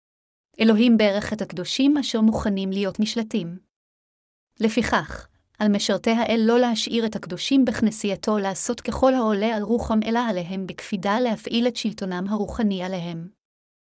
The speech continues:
לאחרונה, חלק מאחינו נטו לחשוב ולפעול בכוחות עצמם, אך ברגע שהם הכניעו את עצמם לשלטון האל, ליבם מיד התחדש. אני יכול לאשר מניסיונם שכאשר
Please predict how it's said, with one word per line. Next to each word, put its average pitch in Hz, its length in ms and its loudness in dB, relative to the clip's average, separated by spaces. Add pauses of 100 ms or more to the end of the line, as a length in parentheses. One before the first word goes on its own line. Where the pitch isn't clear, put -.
(340)
לאחרונה, 214 640 2 (380)
חלק 302 320 4
מאחינו 226 460 4
נטו 220 280 4
לחשוב 214 540 -2 (140)
ולפעול 202 460 -2
בכוחות 214 460 -4
עצמם, 170 440 -2 (480)
אך - 160 -4
ברגע 196 400 0
שהם 208 260 -2
הכניעו 247 380 4
את 220 120 -4
עצמם 208 360 0
לשלטון 214 520 -2
האל, 202 340 -6 (380)
ליבם 214 320 4
מיד 196 280 2
התחדש. 202 720 -4 (960)
אני 247 240 6
יכול 285 260 2
לאשר 220 420 0
מניסיונם 214 640 2
שכאשר 202 540 -4